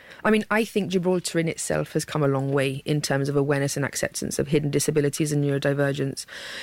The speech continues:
Insofar as the feedback we've got from the Festival of Lights, um, the general and the majority of people who attended, who are members of ours, for example, have expressed that there have been a lot of steps forward. There's been a lot of progress.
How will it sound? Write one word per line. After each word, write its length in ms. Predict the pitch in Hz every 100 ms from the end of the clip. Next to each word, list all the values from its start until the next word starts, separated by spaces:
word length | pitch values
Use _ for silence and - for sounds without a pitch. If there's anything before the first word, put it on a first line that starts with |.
| -
Insofar 580 | 208 190 190 180 190 175
as 100 | 175
the 60 |
feedback 320 | - 185 175 -
we've 220 | 175 -
got 180 | 185 -
from 120 | 214
the 60 | 208
Festival 340 | 214 - 208
of 80 | 196
Lights, 460 | 208 240 247 - -
um, 280 | - 160 160 -
the 100 | -
general 500 | 151 165 165 156 156 160
and 180 | 156 156
the 40 |
majority 580 | 147 147 156 160 160 -
of 140 | 156 -
people 280 | 156 -
who 140 | 151 165
attended, 500 | 156 170 165 170 160 - - -
who 180 | - 180
are 160 | 160 160 -
members 320 | 156 160 151
of 100 | 147
ours, 240 | 165 180
for 80 | -
example, 440 | 160 156 156 156 151
have 200 | 156 151
expressed 560 | - - - 151 -
that 140 | - -
there 120 | 151
have 100 | 147
been 140 | 151
a 80 | 143
lot 520 | 151 160 160 156 -
of 140 | 147 147
steps 420 | - - - -
forward. 420 | 175 165 165 156 - - -
There's 140 | 165
been 100 | 160
a 40 | 160
lot 200 | 160 156
of 120 | 151
progress. 560 | - 156 170 175 175